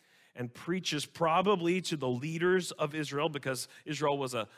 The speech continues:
was a whole nation and it would have been very hard to preach to so many, uh, people. Probably, though, to the leaders,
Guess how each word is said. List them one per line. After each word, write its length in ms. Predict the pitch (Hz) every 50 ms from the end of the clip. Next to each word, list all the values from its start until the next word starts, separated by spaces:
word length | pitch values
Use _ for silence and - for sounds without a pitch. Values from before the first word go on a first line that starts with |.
| - _
was 80 | 147 139
a 60 | 139
whole 180 | - 165 170
nation 460 | 156 143 151 165 175 - - 143 139 143
and 120 | 143 143
it 40 | 139
would 100 | 143 143
have 80 | 139
been 120 | 135 143 139
very 200 | 151 165 165 151
hard 400 | 127 - 143 135 127 127 123 127
to 100 | - 123
preach 420 | 120 - - 160 156 139 - -
to 200 | - 151 131 113 - - - - _ _
so 320 | - - - 175 180 165 165
many, 340 | 165 160 147 143 131 123
uh, 180 | - 120 117 120
people. 440 | 113 - 165 190 170 - 135 127 110 - - - _ _
Probably, 520 | - 160 165 185 196 214 190 165 170 156
though, 280 | 143 143 139 139 143 131 - - _ _
to 100 | - 160
the 100 | 147 147
leaders, 800 | 135 139 147 175 202 214 196 151 101 - - - - - -